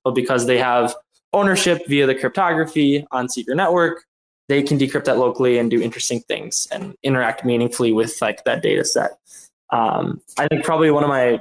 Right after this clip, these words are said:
my favorite little Secret Network projects that other projects aren't able to do is Anons. It was the first ever N F T project on Secret Network. If you purchase an Anon, um, nested within the metadata, it's encrypted,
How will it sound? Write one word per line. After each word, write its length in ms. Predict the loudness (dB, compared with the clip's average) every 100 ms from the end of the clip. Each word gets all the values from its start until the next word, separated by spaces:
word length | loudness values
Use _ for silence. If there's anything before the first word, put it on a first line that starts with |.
| -4
my 160 | -2 -2
favorite 420 | 0 2 2 2
little 540 | 2 4 4 2 0 -4
Secret 280 | -4 0 0
Network 320 | 0 -2 -2
projects 520 | -2 0 0 -2 -2
that 220 | 0 0 -4 _ _ -4
other 160 | -2
projects 400 | 0 0 0 -2 -4
aren't 160 | -2
able 240 | 0 2 2
to 60 |
do 320 | 2 2 2 -4 -20 -20 _ _
is 320 | 0 2 2
Anons. 640 | 2 2 2 2 2 2 2
It 60 |
was 100 | 2
the 80 | 0
first 300 | 0 -2 0
ever 160 | 0 0
N 160 | 0
F 80 | -2
T 140 | -2 -2
project 380 | -2 -2 -2
on 140 | -4 -4
Secret 240 | -4 -4
Network. 380 | -2 0 -2 -4 _ _ _ -2
If 240 | 0 2
you 480 | 2 4 6 4 2 -6 -10 -2
purchase 340 | 0 2 2
an 120 | 2
Anon, 580 | 2 2 2 0 0 -4 _ _ _
um, 340 | 0 2 2 2
nested 400 | 2 0 -2 0
within 420 | 0 0 0 0
the 60 | 0
metadata, 420 | 0 2 2 2
it's 260 | 2 0
encrypted, 640 | -6 -2 -4 0 0 0